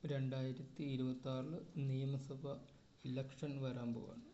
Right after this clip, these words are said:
ഈ ഇലക്ഷൻ വരുമ്പോൾ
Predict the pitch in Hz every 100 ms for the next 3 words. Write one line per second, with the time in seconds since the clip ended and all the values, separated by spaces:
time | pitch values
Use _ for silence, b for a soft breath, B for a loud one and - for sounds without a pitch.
0 | - - - - - - - - B B
1 | B B B 185 185 165 151 156 - 156
2 | 139 131 120 120 131